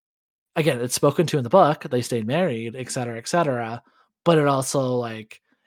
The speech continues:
gives you a little insight into some of the other personalities, um, kind of behind the myths. Again, there's a lot of Marsha Lucas in this book, um, a little bit about her relationship and deterioration of that with George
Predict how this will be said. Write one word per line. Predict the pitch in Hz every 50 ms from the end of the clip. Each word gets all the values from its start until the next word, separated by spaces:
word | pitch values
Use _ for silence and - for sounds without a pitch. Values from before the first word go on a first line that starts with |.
| _ -
gives | 190 208 185 208
you | 214 190
a |
little | 175 170 160 147 - -
insight | 160 170 165 - 220 233 233 240 220 -
into | - 175 180 185 175 - - 196 185 175 170 170 165 160 156 151 151 135 - _ _ _ _ _ _ _ -
some | - - 170
of | 160 156
the | 143 156
other | 151 147 151 143
personalities, | - - 147 - 151 139 135 135 135 139 139 139 135 139 135 127 -
um, | 127 131 131 127 131
kind | 127 - 123 131
of | 123
behind | - 123 - - 131 135 143 160
the | 170
myths. | 170 190 208 214 214 - - - -
Again, | 139 123 139 131 123 120
there's | 127 127 120
a | 131
lot | 131 131 135
of | 135
Marsha | 135 135 131 - -
Lucas | 131 127 127 127 - 143 - -
in | 131
this | 131 127 -
book, | - - 123 127 - - - - _ _ _ _ _ _ _ _ -
um, | 131 131 131 127 127
a | 131 131
little | 131 123 123
bit | 117 135 127
about | 131 123 131 123 120
her | - - - 127 127 131 127 127 127
relationship | 120 131 131 120 123 123 - - 139 127 - 123
and | 135 131
deterioration | 120 131 120 - - 127 120 120 120 120 120 - - 123
of | 123 110
that | 110 117 113 117 120 - _ _ _ _ _ _ _ _
with | - 131 123 - -
George | - 123 123 120 120 120 120 120 120 120 120 123 120 -